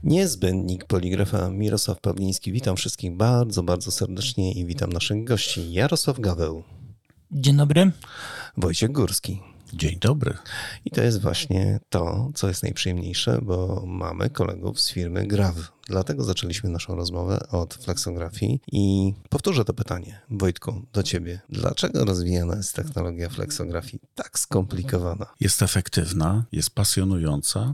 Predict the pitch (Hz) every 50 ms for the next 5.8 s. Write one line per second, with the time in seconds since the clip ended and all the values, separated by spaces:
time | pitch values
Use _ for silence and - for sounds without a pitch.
0 | - - - 143 156 170 196 226 233 156 117 98 95 - - - 95 92 76 73
1 | 87 87 - - 82 - 87 85 87 85 98 117 - - - - - - - -
2 | - - - - - - - 113 98 92 - - 101 92 90 87 - - 98 113
3 | 113 - - 127 95 92 95 95 - - - - - - - - 110 110 98 -
4 | - - 135 87 - - - - 95 90 85 - - - - 175 - - - 180
5 | - - 190 175 160 165 175 202 190 - - 202 196 190 185